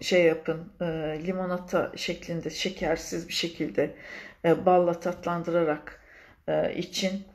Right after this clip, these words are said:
E, sarımsak, bol bol sarımsak yiyin arkadaşlar.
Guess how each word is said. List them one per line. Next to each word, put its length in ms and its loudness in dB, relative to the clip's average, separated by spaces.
E, 240 6
sarımsak, 840 4
bol 360 6
bol 140 6
sarımsak 760 -2
yiyin 180 -4
arkadaşlar. 800 -2